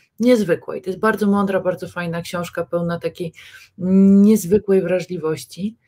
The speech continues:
E, kolejna książka jest śmieszna, to jest książka Marcina Przewoźniaka zatytułowana Zabójcze pierogi, mama w occie.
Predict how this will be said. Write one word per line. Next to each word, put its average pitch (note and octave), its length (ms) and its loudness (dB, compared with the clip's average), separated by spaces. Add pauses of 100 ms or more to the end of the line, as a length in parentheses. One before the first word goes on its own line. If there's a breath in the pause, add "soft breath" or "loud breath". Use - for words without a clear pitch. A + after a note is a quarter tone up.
(320 loud breath)
E, F3+ 320 0
kolejna A3+ 460 4
książka A3 380 -4
jest G3 160 -6
śmieszna, G#3 460 -4
to F3 100 -12
jest E3+ 120 -12
książka F#3+ 340 -8
Marcina F3 400 -6
Przewoźniaka F#3 680 -6
zatytułowana F3+ 920 -4
Zabójcze F#3+ 720 2
pierogi, F#3 580 2
mama F3 360 0
w E3+ 80 -10
occie. D#3+ 680 -4